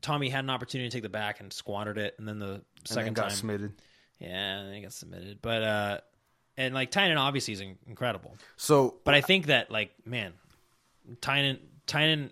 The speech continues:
Speaker 1: I would love to see Tynan get tested against, like, some real established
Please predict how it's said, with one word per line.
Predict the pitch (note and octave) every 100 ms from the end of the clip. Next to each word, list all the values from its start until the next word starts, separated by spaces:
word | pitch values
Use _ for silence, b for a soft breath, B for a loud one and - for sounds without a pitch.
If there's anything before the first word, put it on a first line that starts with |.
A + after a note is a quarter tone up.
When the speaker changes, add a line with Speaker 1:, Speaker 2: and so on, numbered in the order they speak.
| _
Speaker 1:
I | C#3
would | D#3+
love | F3
to | D#3+
see | E3+
Tynan | D#3+ C#3+
get | C#3 -
tested | B2+ -
against, | A#2 A2 -
like, | G#2 F#2
some | - G#2+ G2 G2+
real | G#2 A2+ A2+ A2
established | - - - - _ - G2+ G#3 A2+ G2+ -